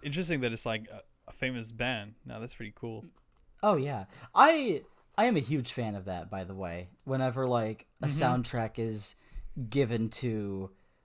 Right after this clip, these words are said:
Speaker 2: um, a, like, a band to, like, go
Speaker 1: Yeah.
Speaker 2: and cre-, create the sound of a movie. I'm trying to think of other, like, notorious examples of it, but, like,
Speaker 1: The, the, yeah, the main one that,
Speaker 2: w-,
Speaker 1: that jumps
Speaker 2: oh,
Speaker 1: to
Speaker 2: yeah.
Speaker 1: me is, uh,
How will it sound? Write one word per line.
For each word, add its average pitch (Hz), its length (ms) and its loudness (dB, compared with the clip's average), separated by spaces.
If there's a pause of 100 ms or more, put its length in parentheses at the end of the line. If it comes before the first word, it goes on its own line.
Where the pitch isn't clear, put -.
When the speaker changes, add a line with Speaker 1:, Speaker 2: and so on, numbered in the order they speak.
(240)
Speaker 2:
um, - 440 0 (280)
a, 135 240 -4
like, 135 160 -2
a 120 60 -2
band 95 500 -4 (280)
to, - 120 -6
like, 101 360 -4 (440)
go 117 280 4
Speaker 1:
Yeah. 113 260 2
Speaker 2:
and 101 100 -6 (160)
cre-, - 400 -6
create 120 460 0
the 120 80 -6
sound 107 400 2
of 92 80 -6
a 92 60 -4
movie. 87 420 -6 (360)
I'm - 60 -6
trying 185 200 2
to 214 40 -4
think 220 140 0
of 151 100 0
other, 135 180 0
like, 110 200 0 (480)
notorious 123 580 0
examples 107 540 -4
of 95 140 -2
it, 95 200 -8
but, 104 200 -4 (880)
like, 120 160 0
Speaker 1:
The, 139 220 2
the, 143 300 0
yeah, 139 340 2 (380)
the 151 100 0
main 170 220 2
one 175 140 4
that, 147 220 4
Speaker 2:
w-, 131 60 0
Speaker 1:
that 131 100 -2
jumps 127 260 0
Speaker 2:
oh, 151 40 6
Speaker 1:
to 139 60 4
Speaker 2:
yeah. 123 120 4
Speaker 1:
me 117 80 2
is, 113 220 -4
uh, 110 380 0